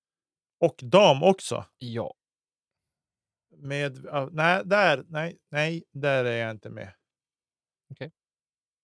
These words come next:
Speaker 1: Jag, jag tror inte att... Nej, det, den är jag inte med dig på. Jag tror att Kristin vinner igen.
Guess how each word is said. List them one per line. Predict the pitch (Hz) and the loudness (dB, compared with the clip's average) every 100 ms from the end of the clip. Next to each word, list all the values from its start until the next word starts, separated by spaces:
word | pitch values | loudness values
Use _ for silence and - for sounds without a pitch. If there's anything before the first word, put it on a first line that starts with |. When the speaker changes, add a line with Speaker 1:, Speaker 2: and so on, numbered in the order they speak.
| _ _ _ _ _ _ _ _ | _ _ _ _ _ _ _ _
Speaker 1:
Jag, | 135 131 123 120 117 120 | -6 -4 -2 -2 -4 -6
jag | 139 135 127 - | -2 0 0 -2
tror | 123 117 113 | -6 -6 -8
inte | 110 101 _ - 110 - | -12 -16 _ -4 -2 -2
att... | 104 - _ - - | -6 -8 _ -20 -6
Nej, | 120 127 131 - _ | 0 0 -2 -10 _
det, | 135 117 110 107 113 | -12 -8 -6 -6 -8
den | 120 123 120 113 | -14 -10 -8 -8
är | 107 | -10
jag | 101 | -12
inte | 101 107 | -14 -16
med | 110 | -16
dig | 107 | -16
på. | - 104 _ _ _ _ _ _ _ _ _ _ _ _ _ _ _ | -18 -20 _ _ _ _ _ _ _ _ _ _ _ _ _ _ _
Jag | 123 117 | -10 -6
tror | 120 | -8
att | - | -8
Kristin | - 113 - 110 | -12 -12 -12 -14
vinner | 107 101 | -12 -12
igen. | 101 - | -14 -16